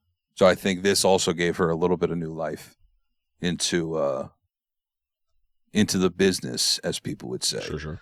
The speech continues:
Speaker 1: A big one that no one saw coming, Karrion Kross with Scarlett, I think is the biggest thing about it. With
Speaker 2: With Scarlett.
Speaker 1: Scarlett.
Speaker 2: With Scarletta.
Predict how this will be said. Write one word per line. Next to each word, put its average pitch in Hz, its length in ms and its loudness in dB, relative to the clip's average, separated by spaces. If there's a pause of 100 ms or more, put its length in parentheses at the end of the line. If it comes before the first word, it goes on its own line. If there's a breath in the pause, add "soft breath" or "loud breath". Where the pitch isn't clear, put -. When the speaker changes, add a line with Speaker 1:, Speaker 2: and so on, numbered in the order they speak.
(140)
Speaker 1:
A 95 80 2
big 143 260 4
one 131 200 6
that 98 100 0
no 104 120 4
one 107 120 4
saw 107 180 4
coming, 127 380 2
Karrion 113 340 4
Kross 117 500 6
with 107 540 0
Scarlett, 143 640 6
I 95 80 0
think 110 240 2
is 104 100 0
the 107 80 2
biggest 110 340 2
thing 113 120 4
about 101 300 6
it. 67 120 -6 (1000)
With 135 500 4 (180)
Speaker 2:
With - 460 0 (120)
Scarlett. 65 300 -6
Speaker 1:
Scarlett. 110 640 6
Speaker 2:
With 85 220 -2
Scarletta. 82 840 0